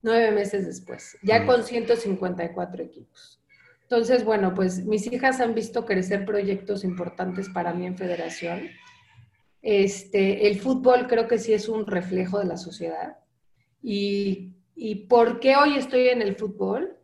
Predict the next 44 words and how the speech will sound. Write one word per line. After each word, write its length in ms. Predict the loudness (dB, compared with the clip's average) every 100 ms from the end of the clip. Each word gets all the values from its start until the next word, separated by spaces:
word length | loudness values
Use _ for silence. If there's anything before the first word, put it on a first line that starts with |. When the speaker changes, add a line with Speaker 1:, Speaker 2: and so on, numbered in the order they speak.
| _ _ _ _
Speaker 1:
Porque 500 | -2 0 0 -2 2
creo 280 | 4 4 2
que 100 | -4
tengo 380 | -2 -2 2 2
la 180 | 2 0
oportunidad 760 | -4 -4 -2 -2 2 2 2
de 200 | 0 -4
generar 480 | -2 -2 0 -2 0
trascendencia 680 | -4 -4 -4 -2 -4 -4 -4
en 80 | -2
mensajes 420 | -2 -4 -6 -8
que 120 | -10
son 180 | -8 -6
importantes, 800 | -6 -6 -10 -6 -6 -6 -10 -10
como 240 | -8 -4 -4
es 220 | -6 -10 _ _ _ -8
un 160 | -2
tema 260 | 0 2 2
de 80 | 2
inclusión, 800 | 0 -4 -6 -6 -6 -6 -12 _ _ _ _ _
como 160 | -4
es 120 | -2 -2
un 200 | -6 -2
tema 220 | -2 0
de 60 | -2
respeto, 720 | -4 -8 -6 -8 -6 -8 -10 -14 _ _ _ _ _ -2
este, 640 | 2 2 0 -2 -2 0
como 200 | 0 0
es 160 | 0
un 180 | -2 0
tema 460 | 2 2 2 0 0
también 320 | 0 0 2
de 160 | 0 2
educación. 1000 | 0 0 -4 -4 -6 -6 -8 -6 -4 -4
Para 200 | -4 -2
mí 140 | -4
esa 160 | -6 -4
es 80 | -2
la 120 | 0
base 360 | -2 -4 -8
como 180 | -6 -4
de 100 | -4
absolutamente 1200 | -4 -6 -2 0 0 0 -2 0 -2 -2 -4 -6
todo. 500 | -6 -6 -6 -8 -14